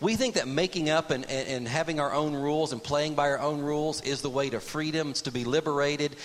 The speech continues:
And, and I mean, that, that's where the, the best living is at, right? When we don't have rules and we can do what we want to do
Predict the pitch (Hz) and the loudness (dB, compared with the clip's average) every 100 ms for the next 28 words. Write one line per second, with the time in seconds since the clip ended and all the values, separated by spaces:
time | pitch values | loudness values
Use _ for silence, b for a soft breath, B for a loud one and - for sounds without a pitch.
0 | B 131 131 131 131 131 131 156 - 165 | B -4 -2 -2 -2 0 2 2 2 0
1 | 165 156 123 120 104 123 120 120 147 127 | 2 0 2 2 0 -4 -4 2 2 2
2 | 139 147 113 101 98 95 107 117 123 117 | 2 0 0 -2 -2 -2 0 0 0 0
3 | 123 131 160 147 156 127 123 113 120 151 | 0 2 2 2 0 0 -2 0 -2 -2
4 | 135 127 147 131 135 135 135 117 135 131 | -2 -2 0 0 -2 -2 -2 -2 -4 -2
5 | 135 135 | -2 -2